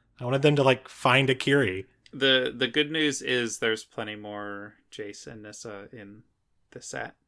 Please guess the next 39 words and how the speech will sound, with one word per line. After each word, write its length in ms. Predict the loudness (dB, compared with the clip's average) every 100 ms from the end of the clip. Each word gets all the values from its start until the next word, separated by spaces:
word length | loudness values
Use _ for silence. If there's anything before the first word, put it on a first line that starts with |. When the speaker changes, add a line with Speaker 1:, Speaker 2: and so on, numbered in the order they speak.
| _
Speaker 2:
Just 200 | -6 -4
not 100 | -8
in 80 | -8
this 120 | -12
story. 360 | -12 -12 -12 -10
This, 180 | -8 -8
this 300 | -6 -6 -4
was 300 | -6 -8 -14 _
the 80 | -8
big 240 | -6 -6
Nahiri 520 | -12 -14 -12 -10 -10
villain 360 | -12 -14 -14 -16
story. 420 | -16 -16 -16 -18 _ _ _ _ _ _ _ _ _ _ _ 0
A 120 | 2
lot 200 | 4 2
of 60 | 0
this 140 | -2
story 460 | -4 -4 0 2 2
gets 260 | 2 0
heightened 380 | -2 0 0 2
by 140 | 2 2
the 80 |
fact 280 | 2 2 2
that 140 | -2 -4
we 120 | -8
have 680 | -6 -2 0 -2 -6 -20 -12
the 100 | -12
trailer 460 | -10 -6 -4 -4 -4
for 320 | -2 0 2
it. 200 | 0 -2 -2
At 120 | 2
le-, 60 | 2
at 80 | 4
least 260 | 2 0
for, 280 | -4 -2 -2
for 160 | 0 2
me 160 | 2
personally, 600 | 4 4 4 -2 0 0 0
as, 360 | -2 -6 -16